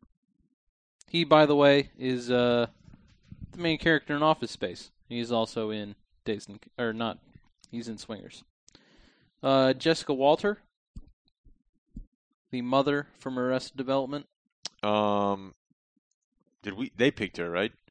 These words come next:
Speaker 1: Tom picked her, yes.
Speaker 2: I mean, I think that the main question with this is just, like, with a lot of these people is the window of when they're gonna do media.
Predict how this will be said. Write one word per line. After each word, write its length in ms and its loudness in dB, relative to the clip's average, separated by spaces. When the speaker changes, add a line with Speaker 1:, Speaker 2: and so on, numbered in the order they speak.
Speaker 1:
Tom 260 0
picked 200 -8
her, 100 -14
yes. 460 -14
Speaker 2:
I 60 2
mean, 120 6
I 40 6
think 180 0
that 180 4
the 100 0
main 360 0
question 360 2
with 140 -4
this 280 2
is 80 -8
just, 260 -6
like, 440 -2
with 200 -4
a 60 -6
lot 220 4
of 60 -2
these 160 -6
people 400 -6
is 380 -10
the 140 0
window 720 2
of 200 -6
when 200 0
they're 140 0
gonna 240 -4
do 180 -6
media. 480 -6